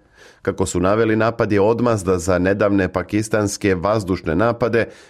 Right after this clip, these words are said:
čime se dodatno pojačavaju strahovanja od obnove sukoba. S druge strane, Pakistan je saopštio da je odgovorio na ono što naziva neizazvanom vatrom afganistanskih snaga, a zvaničnici te zemlje tvrde da su se više od dva sata vodile borbe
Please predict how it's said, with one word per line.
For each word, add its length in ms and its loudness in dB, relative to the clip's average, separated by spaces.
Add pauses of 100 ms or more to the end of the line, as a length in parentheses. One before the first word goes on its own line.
čime 220 -2
se 140 -4
dodatno 400 -2
pojačavaju 640 2
strahovanja 880 0
od 340 2
obnove 440 2
sukoba. 800 0 (500)
S 40 -6
druge 300 0
strane, 440 0
Pakistan 460 -2
je 80 2
saopštio 520 0
da 100 2
je 80 4
odgovorio 580 2
na 140 2
ono 220 0
što 260 -2
naziva 520 2
neizazvanom 920 0
vatrom 420 0
afganistanskih 840 -2
snaga, 460 0 (320)
a 120 -4
zvaničnici 520 -4
te 160 -2
zemlje 340 0
tvrde 300 0
da 220 0
su 220 -6
se 260 0
više 360 -2
od 80 -2
dva 260 -2
sata 360 -2
vodile 440 0
borbe 440 0